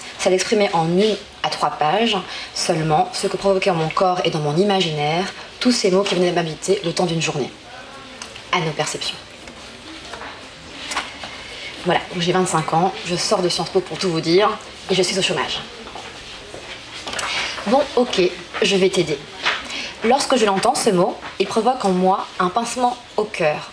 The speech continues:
Mon buste voudrait s'incliner, quelque chose tournoie sous ma poitrine, et mon corps semble se déshydrater.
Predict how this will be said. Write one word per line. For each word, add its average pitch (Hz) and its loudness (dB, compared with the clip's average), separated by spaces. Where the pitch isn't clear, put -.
Mon 170 2
buste 202 0
voudrait 185 2
s'incliner, 185 0
quelque 185 2
chose 185 4
tournoie 214 4
sous 208 -2
ma 170 2
poitrine, 220 -2
et 202 6
mon 202 6
corps 247 2
semble 226 2
se 196 -4
déshydrater. 190 0